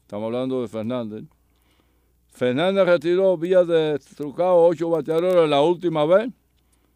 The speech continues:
Y, y oigan esto también. Ayer yo creo que Rafael mencionó algo de eso. La, en la próxima, la, la tercera, tres aperturas, eh, ponchó cuarenta y nueve en los últimos,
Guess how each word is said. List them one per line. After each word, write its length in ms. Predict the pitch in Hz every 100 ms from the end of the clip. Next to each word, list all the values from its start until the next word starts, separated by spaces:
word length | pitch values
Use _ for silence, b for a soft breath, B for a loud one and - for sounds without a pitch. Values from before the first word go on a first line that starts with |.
| _ _ _ _ -
Y, 320 | 151 175 139 -
y 40 |
oigan 400 | 131 160 175 165 151
esto 300 | 156 - 131
también. 440 | 117 104 92 - _ _ _ -
Ayer 260 | 107 156
yo 120 | 185 180
creo 120 | 180
que 80 | 170
Rafael 340 | 156 131 147
mencionó 460 | 151 131 127 120 110
algo 220 | 107 98
de 80 | 92
eso. 120 | - _ _ _ _ _ _ _ _
La, 460 | 107 107 104 98 104
en 60 | 101
la 120 | 101
próxima, 340 | 139 151 156 139
la, 160 | 127 123
la 140 | 120 - _ _ -
tercera, 420 | 113 - 147 156 - -
tres 180 | - 143
aperturas, 680 | 151 139 131 113 160 143 113 _ B B B B -
eh, 240 | 104 104 98
ponchó 360 | 110 107 135
cuarenta 420 | 135 127 120 110 113
y 60 |
nueve 400 | 120 139 139 131
en 60 | 120
los 200 | 113 -
últimos, 500 | 135 131 127 120